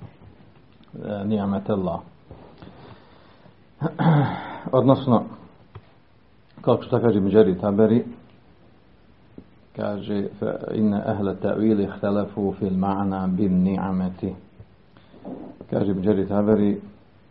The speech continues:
ahlu ta'wil, znači mufassiri, učenjaci tefsira, imaju podijeljeno mišljenje oko značenja ni'ameta u ovom ajetu. Znači, doslovno značenje bilo: „Jarifune”, znaju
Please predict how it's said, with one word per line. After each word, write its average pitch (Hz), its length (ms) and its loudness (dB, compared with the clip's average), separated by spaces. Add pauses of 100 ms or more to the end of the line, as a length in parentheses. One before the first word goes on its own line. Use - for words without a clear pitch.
(360)
ahlu 101 240 -6 (100)
ta'wil, 107 320 0
znači 101 260 -6
mufassiri, 117 640 2 (460)
učenjaci 107 640 -10
tefsira, 117 540 -2 (1200)
imaju 117 300 2
podijeljeno 107 380 6
mišljenje 107 420 6
oko 98 180 0
značenja 98 800 4
ni'ameta 101 640 4
u 92 160 4
ovom 95 280 6
ajetu. 87 520 -4 (1600)
Znači, 110 260 0
doslovno 127 320 8
značenje 113 420 8
bilo: 113 240 8
„Jarifune”, 113 720 8 (280)
znaju 110 560 4